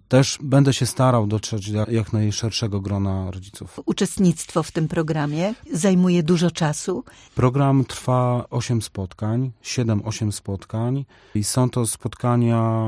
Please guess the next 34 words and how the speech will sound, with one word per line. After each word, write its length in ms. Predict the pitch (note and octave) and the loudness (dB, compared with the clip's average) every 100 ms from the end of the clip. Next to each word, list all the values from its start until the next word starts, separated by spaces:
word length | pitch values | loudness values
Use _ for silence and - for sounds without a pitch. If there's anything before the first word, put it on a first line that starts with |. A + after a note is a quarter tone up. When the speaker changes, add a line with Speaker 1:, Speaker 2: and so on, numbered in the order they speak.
| A2 | -4
Speaker 1:
dwu 240 | F#2 G#2 A#2 | -6 -2 -2
i 40 | |
pół 220 | G#2+ A#2 | -2 -4
godzinne 460 | A2 G2+ G2+ G2+ G2+ | -2 -2 0 0 0
z 80 | - | -4
przerwą. 580 | - F#2 F#2+ A2+ B2+ B2+ | -10 -8 -6 -4 -4 -4
Speaker 2:
Co 200 | - A3 | -6 -4
tydzień, 400 | A3 C3+ C#3 E3 | -2 -4 -6 -6
tak? 320 | G3+ A3+ - | -8 -10 -6
Speaker 1:
Tak, 200 | - A2+ | -4 -4
co 140 | - A#2 | -4 -6
tydzień, 340 | G#2+ F#2+ G2 | -6 -8 -8
więc 260 | A2+ A#2 - | -4 -6 -6
trwa 240 | - B2 | -6 -4
to 140 | - A2 | -2 -6
około 260 | - G#2 | -4 -6
dwóch 240 | G2 F#2+ F#2+ | -6 -12 -12
miesięcy. 480 | F2+ G2+ - - _ | -12 -14 -18 -20 _
Pracujemy 460 | A2 A2 B2 A#2 G#2+ | -6 -2 0 2 0
w 80 | G2 | -2
dwóch 200 | F#2+ F#2+ | -10 -2
grupach. 580 | A#2 B2 B2 A2+ G#2+ - | -2 0 2 2 0 -6
Jedna 260 | G#2+ G#2+ | -2 -2
grupa 480 | G2+ G#2+ - G2+ G#2 - | -2 -6 -4 -4 -4 -6
to 80 | |
jest 160 | G#2 G2 | -8 -6
grupa 500 | G2+ G2 G2 G2 G2 | -8 -8 -8 -8 -8
dzieci, 720 | F#2 A#2+ A#2 - A#2 A#2 A2+ G#2+ | -4 -4 -4 -2 0 2 0 0
druga 280 | G#2 G2+ G2+ | -2 -2 -4
grupa 360 | G2+ G2+ G#2 | -4 -6 -6
to 140 | G2 G2+ | -6 -8
jest 120 | G2 | -8
grupa 280 | G2 G2+ G2 | -8 -8 -8
dorosłych. 720 | G2 A2 A2 - G#2+ A2 | -6 -4 -6 -4 -4 -4